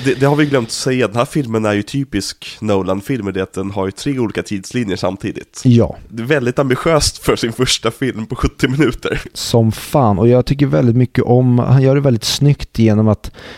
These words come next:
Speaker 2: vi, vi fattar vilken tid vi befinner oss i genom att i första, eller den, liksom den, den tidigaste tiden,
Speaker 1: Mm.
Speaker 2: då ser huvudpersonen Bill då, han ser ut som en slusk,
Speaker 1: Mm.
Speaker 2: han har långt hår och ser li-, liksom ganska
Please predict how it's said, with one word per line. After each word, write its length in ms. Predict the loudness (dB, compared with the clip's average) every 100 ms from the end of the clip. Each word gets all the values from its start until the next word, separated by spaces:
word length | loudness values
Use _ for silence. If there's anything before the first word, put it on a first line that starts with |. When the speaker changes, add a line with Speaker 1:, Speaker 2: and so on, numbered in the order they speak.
| -10
Speaker 2:
vi, 360 | 0 4 4 4
vi 220 | 2 2
fattar 600 | 2 -2 -2 -2 -2 0
vilken 760 | 2 4 4 0 0 2 2 4
tid 320 | 4 4 4
vi 80 | 2
befinner 480 | 2 4 4 4
oss 160 | 2 2
i 60 | 4
genom 340 | 4 4 4
att 160 | 2 0
i 60 |
första, 600 | 0 2 2 0 0 2
eller 160 | 4 4
den, 340 | 4 4 2
liksom 280 | 2 2 2
den, 180 | 2 2
den 160 | 0
tidigaste 640 | 2 4 4 4 2 2 0
tiden, 480 | 2 4 4 2 0 -6
Speaker 1:
Mm. 180 | -10 -2
Speaker 2:
då 100 | 0
ser 240 | 2 4 6
huvudpersonen 960 | 6 6 4 2 2 2 2 4 4
Bill 300 | 4 4 4
då, 60 | 4
han 180 | 4 4
ser 160 | 2
ut 140 | 2 2
som 140 | 0
en 100 | 0
slusk, 720 | -2 -2 2 2 0 -4 -6 0
Speaker 1:
Mm. 80 | 2
Speaker 2:
han 100 | 4
har 280 | 4 4 4
långt 340 | 4 2 2
hår 300 | 2 4 4
och 100 | 4
ser 180 | 2 2
li-, 200 | 2 0
liksom 500 | 0 0 -2 0 0
ganska 400 | 0 2 2